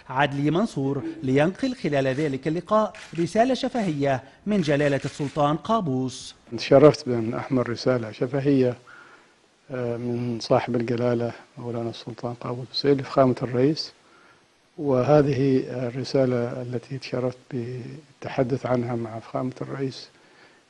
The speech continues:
Speaker 2: تتعلق أولًا بالعلاقات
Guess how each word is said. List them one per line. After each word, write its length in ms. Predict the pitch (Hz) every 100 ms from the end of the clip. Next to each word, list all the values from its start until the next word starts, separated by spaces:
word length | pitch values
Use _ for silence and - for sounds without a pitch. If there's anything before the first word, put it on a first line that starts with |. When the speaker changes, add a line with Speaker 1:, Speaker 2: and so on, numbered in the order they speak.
| _ -
Speaker 2:
تتعلق 560 | 147 - 139 139 139 - -
أولًا 380 | - 143 139 135
بالعلاقات 1040 | 127 123 127 127 113 127 131 127 143 135